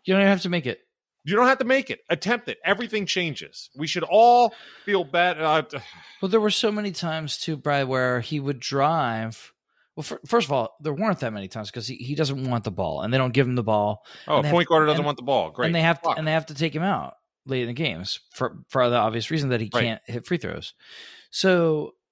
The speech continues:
Speaker 1: you know, that's awful right there. But then there were so many times, too, where, like, uh, there was the one kind of famous one that I know you're gonna remember, where he had driven down low
Speaker 2: On
Speaker 1: and
Speaker 2: the
Speaker 1: he had a,
Speaker 2: baseline.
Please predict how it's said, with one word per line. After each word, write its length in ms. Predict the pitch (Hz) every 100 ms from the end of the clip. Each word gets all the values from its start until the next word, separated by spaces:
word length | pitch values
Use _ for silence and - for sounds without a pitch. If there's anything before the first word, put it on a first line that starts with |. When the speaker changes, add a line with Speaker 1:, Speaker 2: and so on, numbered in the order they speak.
| _
Speaker 1:
you 140 | 170 156
know, 140 | 139
that's 300 | 123 170 -
awful 600 | 147 123 - 117 107 -
right 180 | 139 123
there. 260 | 127 117 104
But 280 | 101 160 156
then 360 | 175 165 160 - _ _ _ -
there 140 | 160
were 220 | 170 -
so 240 | 151 - 190
many 160 | 196
times, 260 | 175 175 156
too, 140 | 175
where, 140 | 156 147
like, 220 | 135 127 - -
uh, 260 | 139 135 120 98
there 120 | 147
was 160 | 147 139
the 60 | 160
one 360 | 202 151 123 -
kind 140 | - 113
of 80 |
famous 400 | - 160 165 127
one 120 | 117 104
that 80 | 107
I 40 |
know 140 | 110
you're 200 | 120 107
gonna 140 | 107 104
remember, 480 | 107 123 110 98 95 _ - - - _ _ _
where 200 | 117 123
he 140 | 131 139
had 200 | 135 127
driven 480 | - 160 160 143 120
down 580 | 127 123 123 120 120 - _ _ _ _ -
low 640 | 123 156 180 131 120 117 -
Speaker 2:
On 120 | - -
Speaker 1:
and 0 |
Speaker 2:
the 40 | 131
Speaker 1:
he 40 |
had 160 | 123 143
a, 40 |
Speaker 2:
baseline. 180 | 139 85